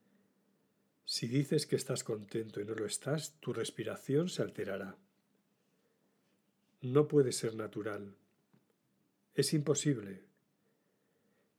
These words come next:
porque lo cierto es que no estás contento. Si hubieses dicho, "Me siento infeliz", la respiración habría seguido siendo natural. No habría conflicto. Pero al decir,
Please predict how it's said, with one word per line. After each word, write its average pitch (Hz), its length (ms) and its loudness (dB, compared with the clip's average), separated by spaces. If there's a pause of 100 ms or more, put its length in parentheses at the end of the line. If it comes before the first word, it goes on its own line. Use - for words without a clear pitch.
(100)
porque 113 280 -2
lo 113 120 -2
cierto 151 500 2
es 104 140 -4
que 107 120 -6
no 107 100 -6
estás 107 320 -8
contento. 104 760 -10 (2250)
Si - 200 -6
hubieses 160 360 4
dicho, 131 460 0
"Me 98 120 -4
siento 135 300 4
infeliz", 117 460 2 (680)
la 139 180 6
respiración 123 760 6
habría 113 320 4
seguido 113 380 -4
siendo 110 360 -2
natural. 101 540 -8 (1200)
No 127 100 2
habría 127 260 8
conflicto. 127 680 0 (1400)
Pero 123 220 8
al 117 100 8
decir, 113 680 4